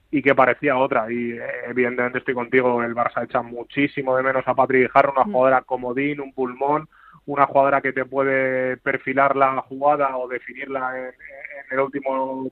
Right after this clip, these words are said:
Speaker 1: pase de gol, y yo creo que al final la baja de, de Patri es fundamental para este final de temporada.
Speaker 2: Y con mucho carácter, que parece que al Barça le faltan jugadoras de, de, por así decirlo, de raza. Yo a veces en el partido del,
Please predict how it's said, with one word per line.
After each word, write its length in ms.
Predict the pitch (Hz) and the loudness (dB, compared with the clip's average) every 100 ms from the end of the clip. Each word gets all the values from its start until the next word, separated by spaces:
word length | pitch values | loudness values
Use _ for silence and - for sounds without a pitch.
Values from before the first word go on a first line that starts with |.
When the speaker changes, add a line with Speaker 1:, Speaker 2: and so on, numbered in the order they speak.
| - | 4
Speaker 1:
pase 260 | 143 - | 4 4
de 80 | 135 | -4
gol, 320 | 135 143 156 - _ _ - | 0 0 -2 -6 _ _ -10
y 60 | 139 | -4
yo 80 | 139 | 0
creo 100 | 135 | 0
que 80 | |
al 100 | 135 | -2
final 480 | - 127 127 131 127 | -4 -6 -4 -4 -2
la 80 | 127 | 0
baja 260 | 123 120 127 | 2 0 0
de, 220 | 127 127 | -4 -4
de 160 | 123 123 | -4 2
Patri 280 | 131 131 | 2 2
es 80 | 131 | -2
fundamental 520 | - 139 123 - 123 | -4 -6 -4 2 2
para 160 | 120 117 | 2 -2
este 280 | - 120 117 | -2 -8 -8
final 260 | - 117 117 | -8 -12 -12
de 60 | |
temporada. 400 | 110 - 117 117 - - | -16 -10 -6 -6 -8 -8
Speaker 2:
Y 140 | 247 | -4
con 180 | 240 226 | -2 -2
mucho 260 | 233 262 | -4 -4
carácter, 420 | 349 285 262 285 262 | -2 -2 0 -2 0
que 360 | 240 214 214 202 | 0 0 -2 0
parece 280 | 208 214 269 | -2 -2 -2
que 80 | |
al 220 | 269 233 220 | 0 2 2
Barça 340 | 233 247 277 | 0 -2 -4
le 120 | 262 | -2
faltan 840 | 220 233 226 254 247 233 220 214 202 | -2 -4 -4 -4 -2 -4 -4 -6 -6
jugadoras 500 | 214 196 196 240 233 | -2 0 2 0 -2
de, 680 | 214 202 190 180 170 170 - _ _ - | -2 -2 -4 -4 -8 -10 -14 _ _ -10
de, 420 | 202 214 220 208 - 220 190 | -4 -2 -4 -8 -6 -6 -2
por 80 | |
así 160 | 202 208 | -4 -2
decirlo, 240 | 247 262 | 0 4
de 140 | 294 233 | 4 4
raza. 400 | 202 226 214 185 | 2 0 0 -2
Yo 180 | 190 202 | 0 -2
a 100 | 202 | 0
veces 380 | 202 202 247 - | -2 0 -2 0
en 100 | 226 | -2
el 100 | 208 | -2
partido 340 | 208 196 214 226 | -2 0 2 2
del, 400 | 220 208 196 | 2 2 0